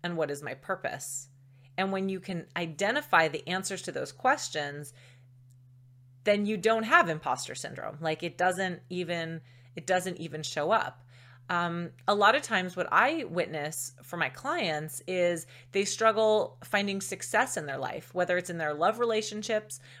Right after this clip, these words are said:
whether it's in their professional career, whether it's in their financial standing, and they can't see where they have had success along the way because they're constantly comparing themselves to other people,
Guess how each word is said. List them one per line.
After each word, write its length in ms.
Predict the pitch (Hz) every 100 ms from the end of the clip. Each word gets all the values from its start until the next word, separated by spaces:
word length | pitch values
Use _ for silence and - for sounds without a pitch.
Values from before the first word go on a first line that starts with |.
| -
whether 240 | 160 156
it's 180 | 156 160
in 100 | 156
their 220 | 147 139
professional 560 | 131 156 - 165 - 143
career, 680 | 127 156 214 240 220 220 - - - -
whether 260 | - 170 160
it's 120 | 160
in 120 | 160
their 340 | 160 151 147 -
financial 500 | - 160 165 202 220
standing, 600 | 214 - 196 196 196 208 - _ _ - -
and 320 | 190 196 196 - -
they 560 | 170 196 196 202 - -
can't 360 | - 247 - -
see 460 | - 277 277 202 185
where 360 | 175 185 202
they 140 | 180 180
have 220 | 180 170
had 340 | - 214 240
success 480 | - - - 180 175
along 260 | 170 156 151
the 60 |
way 520 | 135 135 233 120 147 - - - - - -
because 380 | 196 - 208 175
they're 140 | 175
constantly 1000 | 160 - 202 269 - 180 156 165 156 160 - - -
comparing 420 | 185 175 180 185
themselves 360 | 185 180 156 -
to 80 |
other 140 | - 180
people, 440 | 311 359 - -